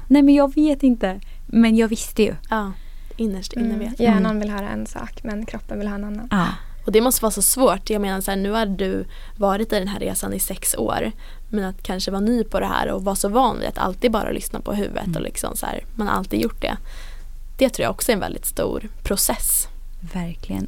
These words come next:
Speaker 1: Och
Speaker 3: Mm.
Speaker 1: förut kunde det vara så här, hade jag bestämt mig för att träna ett pass, alltså det fanns ingenting som inte kunde göra att jag skulle göra det.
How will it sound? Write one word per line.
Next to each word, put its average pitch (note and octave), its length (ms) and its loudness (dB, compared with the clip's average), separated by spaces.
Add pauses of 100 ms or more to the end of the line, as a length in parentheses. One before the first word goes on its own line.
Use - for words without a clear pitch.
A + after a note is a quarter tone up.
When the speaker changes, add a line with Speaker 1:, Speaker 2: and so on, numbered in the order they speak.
Speaker 1:
Och B3 120 -2
Speaker 3:
Mm. A3+ 300 -2 (180)
Speaker 1:
förut G3+ 520 2
kunde A3 220 2
det F3+ 40 0
vara D#3+ 160 -2
så E3 120 -6
här, E3 160 -4 (140)
hade C#4+ 240 2
jag A#3+ 160 6
bestämt F#3 340 0
mig G3+ 100 2
för F#3+ 120 -4
att F#3+ 120 0
träna E3+ 220 2
ett - 100 -4
pass, - 200 -4
alltså F3+ 180 2
det F3 60 0
fanns - 220 -2 (200)
ingenting E3 840 6
som D#3+ 340 2 (300)
inte D#3+ 360 6
kunde F3+ 220 4
göra D3+ 180 4
att D3 100 -2
jag D#3 120 0
skulle D#3+ 200 -2
göra F3+ 240 4
det. - 200 -2